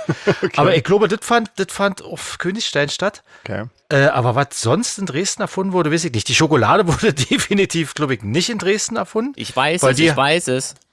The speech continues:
Speaker 2: Da,
Speaker 1: Ja.
Speaker 2: Jeans, dann komm, fall mir doch mal ins Wort, lass mich doch hier nicht so verhungern.
Speaker 3: Na, der
Speaker 1: Ja.
Speaker 3: Kaffeefilter wurde in Dresden
Speaker 2: Der
Speaker 3: erfunden.
Speaker 2: Kaffeefilter,
Speaker 3: Ja.
Speaker 2: wa? Die
Speaker 3: Melitta.
Speaker 2: Kaffeesachsen
Speaker 3: Der
Speaker 2: haben den
Speaker 3: Melitta
Speaker 2: Kaffeefilter.
Speaker 1: Wollte ich gerade
Speaker 3: Kaffeefilter.
Speaker 1: sagen, Porzellan.
Speaker 2: Ach, echt?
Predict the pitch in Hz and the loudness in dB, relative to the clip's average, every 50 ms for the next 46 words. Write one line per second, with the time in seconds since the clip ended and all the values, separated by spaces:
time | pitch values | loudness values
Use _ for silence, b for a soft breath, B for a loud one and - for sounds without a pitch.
0 | _ _ _ - - 110 - 113 131 156 139 151 175 165 139 - - 139 131 127 | _ _ _ -4 0 0 2 2 2 2 2 2 2 2 2 2 2 0 2 2
1 | - 160 170 - 151 147 156 156 175 160 143 139 131 117 - 135 156 180 165 127 | 0 -2 0 2 2 2 2 2 2 2 4 2 2 2 0 0 -2 0 0 -2
2 | 113 - - 135 127 120 113 135 139 127 131 123 131 120 113 110 - - - - | -4 -6 -4 -4 -4 -2 -2 -4 -4 -6 -8 -8 -6 -6 -4 -4 -4 -4 -4 -2
3 | 120 110 107 107 - 113 - 175 - - 110 95 - 87 87 90 - 92 90 - | -2 0 -2 -2 -4 -6 -8 -8 -6 -6 -6 -4 -4 -6 -6 -6 -6 -6 -8 -6
4 | - 95 92 87 - - - 127 - - 226 214 254 247 - - 135 117 107 110 | -8 -10 -10 -10 -6 -6 -4 -2 0 0 0 2 2 0 2 2 0 2 2 0
5 | 101 101 143 214 220 - - _ _ _ _ _ _ _ _ _ _ _ - 113 | 2 2 2 2 2 -2 -8 _ _ _ _ _ _ _ _ _ _ _ -4 -2
6 | 110 160 190 190 247 233 156 131 185 190 - - - 180 170 170 170 160 - 170 | 2 2 2 2 4 4 4 4 4 2 0 0 0 2 4 4 2 2 2 2
7 | 175 - 131 - - 147 - - 147 - 120 113 120 104 123 127 127 117 - - | 2 2 0 0 0 0 0 2 2 2 2 0 2 2 2 0 0 -2 -6 -10
8 | 123 - _ _ - 113 110 - - 131 160 180 170 156 156 208 254 247 - - | -14 -20 _ _ -4 -4 -2 0 2 2 4 4 2 4 4 4 4 2 0 -4
9 | - - - | -6 -12 -18